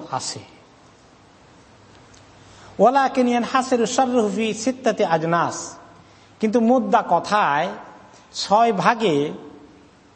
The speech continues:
তার শয়তানিকে বিভক্ত করা যেতে পারে। তার টার্গেটগুলোর স্তর আছে, ছয় স্তরে শয়তানের, শয়তানিকে আপনি ভাগ করতে পারেন।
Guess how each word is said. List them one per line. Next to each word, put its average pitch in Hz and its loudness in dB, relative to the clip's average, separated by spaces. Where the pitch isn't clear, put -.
তার 185 0
শয়তানিকে 196 0
বিভক্ত 170 -2
করা 160 2
যেতে 139 -8
পারে। 156 0
তার 170 0
টার্গেটগুলোর 202 0
স্তর 233 2
আছে, 190 0
ছয় 233 0
স্তরে 254 0
শয়তানের, 190 0
শয়তানিকে 190 -2
আপনি 180 -2
ভাগ 151 0
করতে 139 -8
পারেন। 117 -8